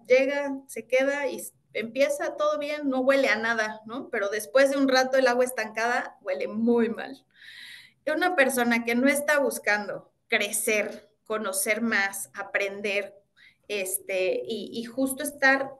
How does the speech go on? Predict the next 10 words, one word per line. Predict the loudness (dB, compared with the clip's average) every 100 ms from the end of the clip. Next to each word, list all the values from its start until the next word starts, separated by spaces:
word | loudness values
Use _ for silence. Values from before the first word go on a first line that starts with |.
| -10
estarse | -4 0 0 0
actualizando, | -4 0 0 0 -4 -2 0 0 0 -2 -6 -14 -16
eh, | -12 -10 -10 -10 -14 -16 _ -6
va | -4
a |
llegar | -2 -2 -2
un | 0
momento | 0 2 2 4
en | 4
donde | 4 2 0 -2